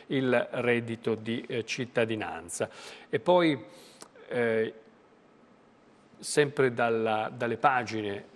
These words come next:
ecco, torniamo sulla, sulla pagina di Fano, del Resto del Carlino, fosso sei ore, frazione nella terra di nessuno, abbandono, incuria, mancanza di parcheggi e anche di un sottopasso sicuro per accedere al mare.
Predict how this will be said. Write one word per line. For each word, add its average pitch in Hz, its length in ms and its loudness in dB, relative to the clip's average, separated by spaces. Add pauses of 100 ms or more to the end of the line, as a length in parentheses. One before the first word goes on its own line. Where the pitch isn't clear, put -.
(100)
ecco, - 260 -8
torniamo 131 340 -2
sulla, 117 500 -4
sulla 123 200 0
pagina 123 280 2
di 113 100 -4
Fano, 113 300 -2 (360)
del 117 300 -4
Resto 127 260 -2
del 131 100 2
Carlino, 165 440 -2
fosso 202 420 2
sei 135 300 2
ore, 104 360 0 (140)
frazione 151 540 2
nella 117 260 0
terra 131 480 4
di 120 140 -6
nessuno, 196 640 -2 (300)
abbandono, 139 840 4
incuria, 120 560 2
mancanza 123 580 0
di 131 120 -2
parcheggi 127 760 2 (240)
e 135 100 -2
anche 151 340 0
di 127 120 0
un 131 120 -2
sottopasso 156 840 2
sicuro 190 480 0
per 139 160 0
accedere 135 400 0
al 120 100 0
mare. 101 340 -4